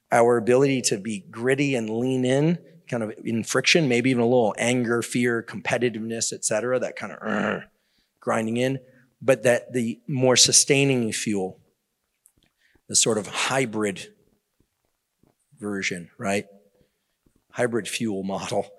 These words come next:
would be one in which you can access that, but that's a depletable and not so renewable resource without a lot of rest,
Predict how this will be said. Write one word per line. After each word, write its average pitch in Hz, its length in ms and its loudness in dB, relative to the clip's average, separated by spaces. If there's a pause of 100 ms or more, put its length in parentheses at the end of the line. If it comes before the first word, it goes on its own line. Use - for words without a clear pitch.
(260)
would 120 180 0
be 117 160 0
one 120 240 0
in 110 80 -2
which 110 180 -2
you 117 80 -4
can 123 140 -2
access 131 420 4
that, 139 420 2
but 110 160 -2
that's 131 300 4
a 139 220 4 (1200)
depletable 127 920 2 (240)
and 117 180 -4
not 131 180 4
so 135 200 4
renewable 117 500 0
resource 110 540 0
without 98 260 -4
a 98 60 -6
lot 98 200 -2
of 92 160 -10
rest, 92 460 -4